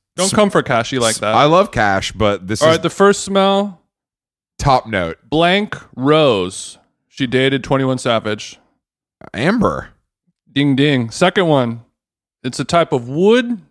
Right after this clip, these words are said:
Speaker 1: that you would roast some salmon upon.
Speaker 2: What?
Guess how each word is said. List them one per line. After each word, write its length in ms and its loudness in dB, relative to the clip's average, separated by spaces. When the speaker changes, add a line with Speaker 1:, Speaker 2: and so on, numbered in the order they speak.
Speaker 1:
that 120 -4
you 140 -2
would 180 0
roast 300 0
some 120 -4
salmon 380 -2
upon. 480 -2
Speaker 2:
What? 260 -2